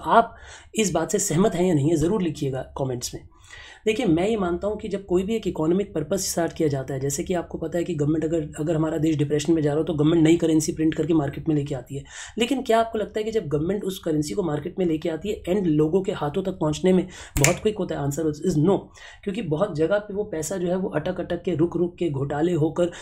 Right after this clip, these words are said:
बहुत कम पैसा एक्चुअल में बेनिफिशियरीज के हैंड्स में आता है। लेकिन अगर भारत भी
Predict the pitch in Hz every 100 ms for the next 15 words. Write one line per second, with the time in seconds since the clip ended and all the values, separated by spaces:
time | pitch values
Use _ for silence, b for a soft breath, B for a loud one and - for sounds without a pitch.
0 | B 170 170 220 - 233 240 160 156 196
1 | - 156 151 - 214 185 170 147 151 160
2 | - 175 170 - 135 139 143 135 120 135
3 | 139 B B 170 190 247 - 170 185 175
4 | 131 B B 139 123 156 214 160 135 170